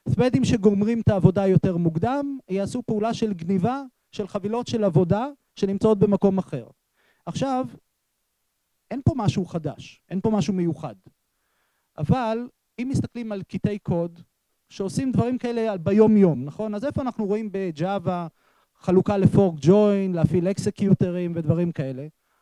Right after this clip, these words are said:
בדברים שמסמנים אותם כדברים החשובים. כי זה הרבה טרחה. אז אני לא אפעיל את ההרבה טרחה הזו על סתם דברים קטנים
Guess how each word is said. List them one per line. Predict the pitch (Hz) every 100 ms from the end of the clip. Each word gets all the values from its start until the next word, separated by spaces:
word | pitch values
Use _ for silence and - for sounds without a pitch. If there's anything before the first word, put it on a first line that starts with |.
| _ -
בדברים | 170 190 226 302
שמסמנים | 233 190 175 190 226 254
אותם | 226 185
כדברים | - 147 - 196 208
החשובים. | 175 - 202 190 120 - _ _ _ _ _ _ _ _
כי | 156 202
זה | 175 185
הרבה | 170 156 247 262 247
טרחה. | - 208 185 - 202 - _ _ _ _ _
אז | 143
אני | 180 220
לא | 320
אפעיל | - 294 226
את | 214
ההרבה | 180 254
טרחה | - 185 202
הזו | 190 175
על | 151
סתם | 165 196 202
דברים | 175 180
קטנים | 175 - 175 185